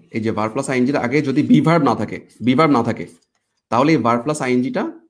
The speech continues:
ভার্ব না। এক কথায়, ভার্ব নয়। সোজা কথা।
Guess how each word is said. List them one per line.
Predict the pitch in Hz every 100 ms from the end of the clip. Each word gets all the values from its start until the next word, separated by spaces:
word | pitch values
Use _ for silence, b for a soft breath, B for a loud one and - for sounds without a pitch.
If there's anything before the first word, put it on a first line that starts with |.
| -
ভার্ব | 98 98 90
না। | 90 82 - _ _ _ _ _ _ -
এক | 147 -
কথায়, | 104 90 - _ _ _ _ _ _ 95
ভার্ব | 110 101
নয়। | 95 69 - _ _ _ _ _ _ _ _ _ - -
সোজা | 147 131
কথা। | 101 -